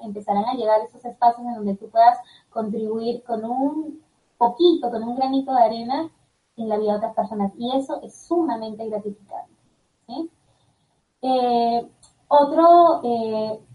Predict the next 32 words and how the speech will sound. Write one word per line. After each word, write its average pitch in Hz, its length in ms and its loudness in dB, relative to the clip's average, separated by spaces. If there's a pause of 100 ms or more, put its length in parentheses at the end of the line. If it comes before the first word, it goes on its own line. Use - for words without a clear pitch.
(140)
otro 269 380 0
de 302 100 0
los, 214 440 2 (120)
del, 220 580 -8
del, 208 680 -6 (140)
de 220 160 -4
las 208 140 -6
cosas 262 340 -4
que 269 100 -8
tenemos 220 380 -6
que... 269 80 -12
Con-, 208 320 -6 (380)
tener 220 340 -6
en 240 160 -6
cuenta 214 380 -4
cuando 196 540 0
nos 214 200 -4
decidimos 214 640 -4
y 277 60 -2
nos 247 160 -4
proponemos 208 680 -4
encender 202 480 -4
nuestra 240 360 -2
pasión, 226 680 -4
esa 226 180 -4
pasión 208 320 -6
por - 140 0
nuestros 233 340 -12
sueños, 339 400 0 (540)
es 220 180 -8
el 240 160 -2
tema 233 460 0